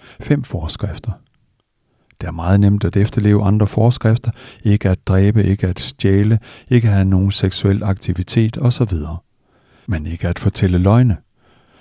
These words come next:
Når som helst du taler, på grund af den gamle vane, kan det være, at du overdriver. Det kan være, at du skjuler noget.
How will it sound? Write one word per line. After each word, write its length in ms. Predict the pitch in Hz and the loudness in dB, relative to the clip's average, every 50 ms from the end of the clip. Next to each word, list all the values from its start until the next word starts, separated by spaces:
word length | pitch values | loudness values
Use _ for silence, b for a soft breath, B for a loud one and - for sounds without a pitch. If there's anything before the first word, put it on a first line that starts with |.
| b b b | b b b
Når 180 | 151 147 143 | 0 0 0
som 180 | 131 - 113 104 | 2 0 2 2
helst 260 | 107 110 107 - - | 2 2 0 -2 -8
du 60 | 98 | -8
taler, 400 | - - - 131 135 117 92 82 78 b b b b b b b b | -6 -2 0 0 0 2 0 -2 -6 b b b b b b b b
på 80 | - 131 | -4 -2
grund 220 | - 165 160 131 | 0 0 2 2
af 80 | 87 - | 0 -2
den 140 | 107 90 | -4 -4
gamle 340 | - 90 85 87 90 85 82 | -2 -2 -2 0 0 -2 -2
vane, 340 | 87 87 98 107 117 123 110 b b b b b b | 0 0 2 2 4 2 2 b b b b b b
kan 100 | - - | -4 0
det 100 | 127 127 | 0 2
være, 140 | 139 151 151 | 0 0 0
at 120 | 139 - - | -2 -2 -4
du 100 | - - | -4 -4
overdriver. 640 | - - - 104 98 110 - - 117 107 107 104 95 - _ _ _ _ - - | -4 -6 -4 0 0 0 2 2 2 2 4 2 0 -2 _ _ _ _ -10 -6
Det 100 | - 95 | -6 -4
kan 120 | - 82 | -4 -6
være, 100 | 82 80 | -10 -8
at 80 | 85 98 | -4 -2
du 60 | 120 | -2
skjuler 420 | 123 - - 92 87 85 104 85 80 | -2 0 0 -2 -2 -2 -2 -4 -4
noget. 260 | 82 82 82 80 | -4 -4 -6 -8